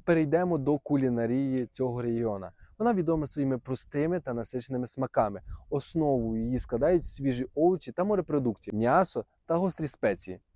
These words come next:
Ось кілька традиційних страв. Ндуя —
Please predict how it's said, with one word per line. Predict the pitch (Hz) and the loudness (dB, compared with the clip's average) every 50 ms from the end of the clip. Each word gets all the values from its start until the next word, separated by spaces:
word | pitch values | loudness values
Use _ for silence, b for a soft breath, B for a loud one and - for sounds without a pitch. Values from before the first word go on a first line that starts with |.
| b b b b b b b - | b b b b b b b 4
Ось | 170 180 175 - - - | 4 6 6 4 0 -6
кілька | - - 156 160 - - 135 | -4 -4 -4 -2 0 0 0
традиційних | - 117 113 113 117 110 - - 135 135 131 127 117 - | 0 0 -4 -2 -4 -4 -6 -4 -2 0 0 0 -2 -6
страв. | - - - 123 110 101 98 - _ _ _ _ _ _ _ _ _ - - _ _ _ _ _ - - - - - - - - - _ _ _ _ _ _ _ _ _ b b b b b b b b b b - | -8 -2 0 2 2 2 2 -2 _ _ _ _ _ _ _ _ _ -20 -20 _ _ _ _ _ -20 -20 -20 -18 -18 -18 -18 -20 -20 _ _ _ _ _ _ _ _ _ b b b b b b b b b b 0
Ндуя — | 139 143 156 156 165 202 180 143 120 117 120 110 104 - | 0 2 2 4 4 4 4 4 2 2 0 -2 -2 -4